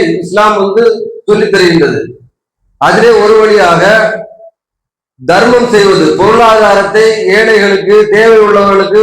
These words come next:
உதவி தேவைப்படக்கூடியவர்களுக்கு, கஷ்டப்படக்கூடியவர்களுக்கு,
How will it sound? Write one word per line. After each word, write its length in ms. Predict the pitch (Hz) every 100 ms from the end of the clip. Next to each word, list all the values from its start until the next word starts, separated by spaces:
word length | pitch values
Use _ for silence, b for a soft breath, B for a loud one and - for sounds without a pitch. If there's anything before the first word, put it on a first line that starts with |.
| 214
உதவி 360 | 185 196 226 -
தேவைப்படக்கூடியவர்களுக்கு, 1080 | 202 220 214 196 202 190 190 185 185 185 208 202
கஷ்டப்படக்கூடியவர்களுக்கு, 1160 | 170 170 240 226 208 196 190 196 190 190 180